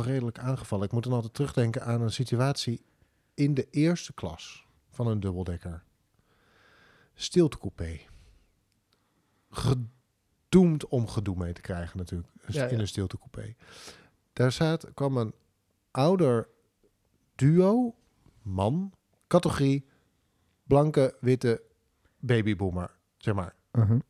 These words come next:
Speaker 1: Hetgene wat je nu eigenlijk niet meer wil zijn, want daar wordt zoveel commentaar <laughs> op geleverd.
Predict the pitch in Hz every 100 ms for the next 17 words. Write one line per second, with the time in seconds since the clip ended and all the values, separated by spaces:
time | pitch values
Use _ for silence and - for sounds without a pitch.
0 | _ - 123 - 131 123 117 110 120 120
1 | 131 117 120 120 131 135 113 110 107 117
2 | 156 160 113 117 117 117 117 110 120 127
3 | 127 127 - 147 123 135 - 123 127 127
4 | -